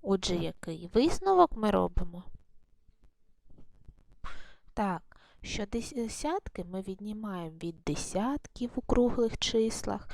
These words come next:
сотні від сотень у круглих числах, так? І потім ці різниці ми що робимо?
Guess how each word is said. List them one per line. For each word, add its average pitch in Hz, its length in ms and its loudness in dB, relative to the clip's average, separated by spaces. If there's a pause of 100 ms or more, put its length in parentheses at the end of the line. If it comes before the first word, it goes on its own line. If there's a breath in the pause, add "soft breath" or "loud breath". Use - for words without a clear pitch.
(260 loud breath)
сотні 285 720 10
від 165 200 -10
сотень 254 720 0
у 254 60 -2
круглих 240 600 4
числах, 233 680 -2
так? - 360 0 (640 loud breath)
І 214 120 0
потім 277 600 8 (360)
ці 254 560 0 (500)
різниці 190 920 -4 (300)
ми 214 400 -2 (100)
що - 320 6
робимо? 392 460 8